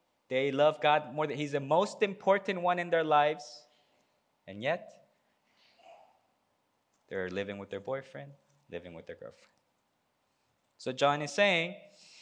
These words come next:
if you say you know God, if you say you have fellowship with God, if you don't practice the truth, you're a liar. Anybody who says to know God and have fellowship with God, but if their life doesn't show that, if they do not practice the truth,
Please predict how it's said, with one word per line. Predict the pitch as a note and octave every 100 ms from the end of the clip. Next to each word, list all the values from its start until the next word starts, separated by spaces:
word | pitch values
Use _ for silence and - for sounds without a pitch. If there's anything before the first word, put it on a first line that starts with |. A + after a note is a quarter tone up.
| - - _ _ _ _
if | B2+ B2+
you | F3 G3 F#3
say | - G#3 A#3 C#4+
you | C4 A3
know | F#3 F3
God, | E3 D#3 D3+ D3+
if | D3
you | E3
say | - - G#3+ C4 C#4+
you |
have | A#3+ -
fellowship | F#3+ F3 - D3+
with | D3+ -
God, | D3 D3
if | C#3+
you | D#3+
don't | E3+ F3 E3+
practice | - A3+ D4+ D4 C4 -
the | F#3
truth, | - E3+ D#3+ E3 - -
you're | B2+ C3+
a | D3+
liar. | D3+ E3 E3 E2 - _ _ _ _ _ -
Anybody | E3 G#3 B3+ C4+ C4
who | C4
says | - C4 C4
to | B3
know | A3+ A#3+ C4
God | B3 B3
and | A#3
have | A#3 A#3
fellowship | A#3+ A#3 A#3+
with | A#3 A3
God, | A3+ A3+
but | G#3
if | G3
their | G3+ G3
life | F#3+ G#3 C4+ D4 D#4+
doesn't | D4 D4 C#4+
show | C#4 C4+ A#3
that, | G#3 G#3+ A#3+ - - -
if | E3+
they | G#3 G#3
do | A#3
not | B3
practice | A#3 B3 D4+ D4+ D#4+ D#4
the | D4+
truth, | D4+ - B3+ B3+ C4 -